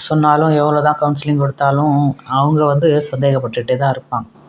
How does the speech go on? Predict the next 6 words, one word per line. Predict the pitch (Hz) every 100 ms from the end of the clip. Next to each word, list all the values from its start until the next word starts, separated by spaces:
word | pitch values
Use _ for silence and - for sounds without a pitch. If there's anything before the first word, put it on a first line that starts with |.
| - - - - _ - - - - _ _ - - _ _ _ _ -
ஏன்னா | - 175
உலகத்துல | 165 175 185 185 180
கூட | 180
சொல்றாங்க, | 175 165 143 143 117 -
இந்த | 131 131 127
சந்தேக | - 135 151 175